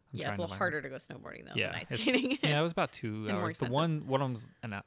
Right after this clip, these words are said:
Speaker 2: hour and a half or so away. It's
Speaker 1: Yeah.
Speaker 2: not too bad, but it sucks. Um, but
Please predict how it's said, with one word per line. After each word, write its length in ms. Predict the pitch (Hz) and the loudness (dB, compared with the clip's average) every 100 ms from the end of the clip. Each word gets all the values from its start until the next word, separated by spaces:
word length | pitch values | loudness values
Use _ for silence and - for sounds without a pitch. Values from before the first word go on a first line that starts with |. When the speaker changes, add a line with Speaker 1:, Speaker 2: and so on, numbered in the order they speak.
| 117 | -4
Speaker 2:
hour 180 | 107 | -2
and 80 | 104 | -2
a 40 | 104 | -4
half 200 | 101 - | -8 -10
or 60 | |
so 140 | - 104 | -14 -12
away. 240 | 101 101 | -10 -10
It's 100 | 101 | -8
Speaker 1:
Yeah. 120 | - 151 | -8 -8
Speaker 2:
not 100 | 180 | -12
too 160 | - | -16
bad, 220 | - - - | -14 -14 -14
but 240 | - - - _ - - - _ - | -14 -16 -20 _ -20 -20 -20 _ -20
it 100 | - | -14
sucks. 540 | - - - - - _ - | -8 -8 -8 -12 -18 _ -8
Um, 400 | 110 123 - 123 - _ _ - - | -6 -6 -10 -12 -14 _ _ -6 4
but 260 | 147 113 | 6 6